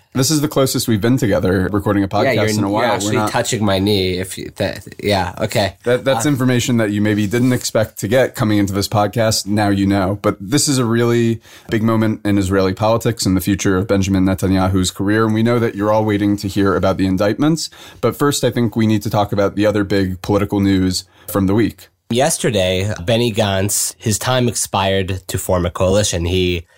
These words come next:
Speaker 2: had twenty-eight days to meet with all the relevant, uh, party heads. The negotiating teams met, but to no avail. He was unable to form a coalition, and he gave an address last night.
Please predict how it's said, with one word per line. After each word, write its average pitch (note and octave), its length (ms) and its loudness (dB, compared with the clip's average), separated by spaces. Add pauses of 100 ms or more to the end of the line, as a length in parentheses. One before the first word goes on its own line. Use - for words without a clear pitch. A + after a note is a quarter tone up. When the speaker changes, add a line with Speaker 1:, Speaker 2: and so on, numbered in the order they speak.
Speaker 2:
had - 240 0
twenty-eight A2 500 0
days F#2+ 540 -2 (300)
to A2+ 100 -2
meet G2 420 0
with F2+ 280 -2 (440)
all G2+ 320 2
the G2+ 140 -2
relevant, G2 680 0
uh, F#2+ 180 2
party G2+ 380 0
heads. F#2+ 680 -2 (200)
The F#2+ 120 0
negotiating G2 800 0
teams G2 400 0
met, F#2+ 360 -2 (220)
but F#2 160 -2
to - 80 -4
no G2 240 2
avail. F2+ 300 0
He F2 80 -2
was F2 240 -2
unable G2+ 680 0 (280)
to G#2 100 -2
form G2 260 0
a F#2 60 0
coalition, G2+ 640 0
and F#2 140 0
he F2+ 100 -2
gave F#2 180 0
an F#2+ 120 0
address F2+ 400 -2
last F2+ 260 -4
night. G#2 300 -2